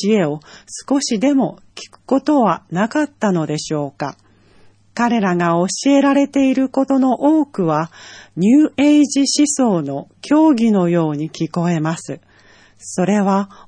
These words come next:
多くの場合、彼らが死ぬ前よりもキリスト教に傾倒していないことを説明しています。また、臨死体験をして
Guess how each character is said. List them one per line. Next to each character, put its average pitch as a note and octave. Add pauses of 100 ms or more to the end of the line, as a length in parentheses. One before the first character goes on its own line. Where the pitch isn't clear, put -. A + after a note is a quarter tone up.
多 D#4
く C4+
の A#3+
場 A#3
合、 B3+ (440)
彼 A#3+
ら D3+
が D3 (220)
死 -
ぬ D#4+ (180)
前 D4
よ E3
り D3
も D3 (340)
キ -
リ A#3
ス -
ト C#4
教 C4+
に B3+ (180)
傾 A#3
倒 D4
し -
て C#4
い B3+
な C#4
い C#4
こ C#4+
と E4
を E3+
説 F3+
明 F#3+
し -
て E3
い D3+
ま D3
す。 - (720)
ま E3+
た、 G#3 (240)
臨 C4
死 D#4+
体 E4
験 B3+
を B3
し -
て A#3+